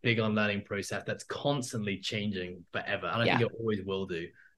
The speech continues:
Speaker 1: Uh, the other one is, because you use it as an example, but it has been, you know, on the forefront of my mind, is this concept of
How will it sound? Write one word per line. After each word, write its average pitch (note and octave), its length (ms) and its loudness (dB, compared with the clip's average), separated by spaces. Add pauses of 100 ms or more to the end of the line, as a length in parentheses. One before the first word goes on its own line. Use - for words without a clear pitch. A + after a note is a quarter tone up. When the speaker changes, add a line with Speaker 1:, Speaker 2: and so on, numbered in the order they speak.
(280)
Speaker 1:
Uh, A#2 200 2
the B2 140 0
other G3 260 2
one C3 460 2
is, A2+ 500 0
because B2+ 340 0
you A#2+ 60 4
use A#2 260 4
it A2+ 80 -2
as G2 80 -8
an G#2 80 0
example, F#2+ 640 -2
but F#2+ 100 -6
it F2+ 140 -2
has G#2+ 240 -2
been, F#2+ 400 -6 (100)
you G#2 120 -4
know, F#2+ 100 -2
on F#2 80 -6
the F#2 80 -8
forefront F#2 460 -4
of E2+ 40 -10
my E2 140 -4
mind, E2+ 540 -6 (440)
is A2+ 300 0
this G2+ 140 -6
concept G2 640 -6
of F2 200 -4